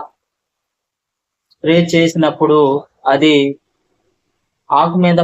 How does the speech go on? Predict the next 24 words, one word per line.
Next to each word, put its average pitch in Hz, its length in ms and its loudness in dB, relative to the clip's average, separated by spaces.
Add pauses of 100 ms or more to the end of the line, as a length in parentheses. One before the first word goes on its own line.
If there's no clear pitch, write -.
(100)
పడ్డప్పుడు 160 500 0 (100)
ఆ 139 40 0 (100)
మందు, 147 280 2 (420)
ఆ - 20 0 (140)
మందు 160 300 -2 (300)
పైన 147 200 0 (120)
పడినా 143 340 0 (280)
సరే 139 220 0 (640)
కింద 165 300 -2 (140)
వరకు 170 340 0 (580)
ఆకులో 156 360 -2 (100)
నుంచి 143 240 -8
వెళ్ళి 131 340 -4 (280)
కింద 151 280 -6 (300)
ఉన్న 139 240 -2 (100)
నల్లిని 139 420 -2 (640)
గాని 143 300 -2 (140)
దోమను 143 440 0
గాని 139 220 -2 (180)
చంపడం 135 480 -4
జరుగుతుంది. 127 580 -6 (1200)
ఇంకా 170 260 -2 (120)
చూసినట్లయితే 170 800 0 (200)
ఇది 160 180 2